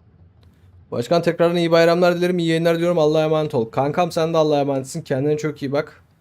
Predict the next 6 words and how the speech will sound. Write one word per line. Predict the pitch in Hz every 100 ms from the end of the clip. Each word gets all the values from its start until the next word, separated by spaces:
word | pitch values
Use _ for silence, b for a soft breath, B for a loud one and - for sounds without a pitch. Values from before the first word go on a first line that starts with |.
| _ _ _ _ _ _ _
Sana | 131 135
da | 143
tekrardan | 143 135 131 127 131 143 135
bayramın | 139 135 135
mübarek | 143 135 127 131 135
olsun. | 123 - 143